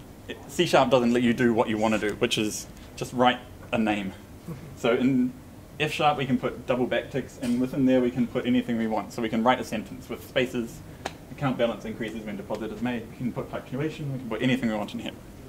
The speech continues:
Uh, if we really love a test, we can put emoji in. If we hate a test, we can use the stinky emoji. Cool. So those are my four top things for why F sharp makes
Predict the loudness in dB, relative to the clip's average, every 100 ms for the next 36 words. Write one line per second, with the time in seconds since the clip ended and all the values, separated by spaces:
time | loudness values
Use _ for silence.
0 | -18 -18 -18 -18 -18 -18 -18 -18 -18 -18
1 | -18 -18 -18 -18 -18 -18 -18 -6 -6 -6
2 | -14 -16 -16 -16 -16 -6 -2 0 -2 -6
3 | -4 2 6 8 8 8 8 6 4 4
4 | 4 6 6 8 6 6 6 6 6 4
5 | 2 -2 -4 2 2 0 -12 -14 -12 -6
6 | -2 2 2 2 2 0 0 2 4 2
7 | -2 0 2 4 4 4 4 2 0 -8
8 | -10 -12 -12 -12 -12 -12 -14 -14 -16 -16
9 | -16 -16 2 2 2 -4 -16 -16 -14 -10
10 | -10 4 8 8 8 8 6 4 4 4
11 | 6 4 4 4 4 4 4 4 4 2
12 | 6 6 6 4 2 0 0 0 -2